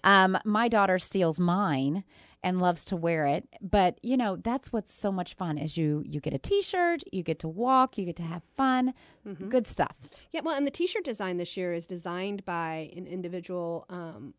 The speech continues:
Speaker 2: who, uh, learns and lives life differently. So a self-advocate designed the
Speaker 1: Love
Speaker 2: T-shirt.
Speaker 1: that.
Speaker 2: So that's really
Speaker 1: Yeah.
Speaker 2: cool. Um, now, to be guaranteed a T-shirt, you do need to register by April twenty-fourth.
Speaker 1: Yep.
Speaker 2: So, I mean,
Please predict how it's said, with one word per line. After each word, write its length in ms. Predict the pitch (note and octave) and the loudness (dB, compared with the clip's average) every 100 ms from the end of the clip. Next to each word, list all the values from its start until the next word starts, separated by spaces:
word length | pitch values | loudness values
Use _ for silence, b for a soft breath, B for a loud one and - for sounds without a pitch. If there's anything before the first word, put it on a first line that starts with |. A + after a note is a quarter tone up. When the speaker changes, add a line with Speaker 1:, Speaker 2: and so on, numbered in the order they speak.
| - | -12
Speaker 2:
who, 600 | G3+ F#3 F3 E3+ E3 E3 - | -8 -6 -4 -6 -8 -12 -12
uh, 160 | E3 E3 | -12 -8
learns 320 | F#3 F#3 F#3 | -6 -6 -4
and 100 | F3+ | -4
lives 220 | F3 D#3+ | -6 -6
life 240 | D#3+ E3 | -8 -8
differently. 460 | - B3+ A#3+ D#3 C#3 | -6 -4 -4 -6 -10
So 200 | - F#3 | -4 -2
a 60 | F3 | -2
self-advocate 640 | G3+ F3+ F#3 F3 F3 F#3 | -4 -2 -2 -2 -6 -8
designed 380 | E3 F3 E3+ E3 | -6 -4 -2 0
the 20 | |
Speaker 1:
Love 160 | E3+ D#3+ | 0 0
Speaker 2:
T-shirt. 400 | D3+ D#3 F3+ D3+ | 0 0 0 -4
Speaker 1:
that. 60 | |
Speaker 2:
So 120 | D#3+ | -6
that's 320 | F3+ G3 D4 D#4+ | 0 2 2 0
really 180 | A3 | 0
Speaker 1:
Yeah. 120 | E3 C#3+ | 0 -2
Speaker 2:
cool. 180 | E3+ B B B - | -4 B B B 0
Um, 200 | A#3+ G#3+ | 2 2
now, 220 | A3+ A3+ | 2 0
to 200 | - C4+ | -2 -4
be 160 | C4+ | -2
guaranteed 640 | A#3 A#3+ C4+ D#4+ E4 E4 C4+ | -2 0 2 2 0 0 -2
a 60 | |
T-shirt, 600 | B3+ - D4+ - G3 D#3 - | -2 0 0 2 0 0 0
you 140 | G3+ | -4
do 220 | F3 A#3 | 0 0
need 200 | C4 C#4 | 2 0
to 80 | B3 | 2
register 520 | A3 G3 E3+ - F#3 | 2 2 -2 -2 -2
by 240 | E3 F#3 E3+ | 2 0 -2
April 460 | G#3 A3 A#3 A#3 A3+ | -2 -4 0 2 2
twenty-fourth. 920 | - - G#3 F#3 F#3 F3 - - - - | -4 -2 0 0 0 -6 -8 -14 -20 -10
Speaker 1:
Yep. 240 | D3 D3 - | -6 -6 -8
Speaker 2:
So, 440 | - A3+ G3 F#3 F3+ | -2 2 4 4 2
I 60 | G3+ | 0
mean, 320 | F#3+ - | 0 -2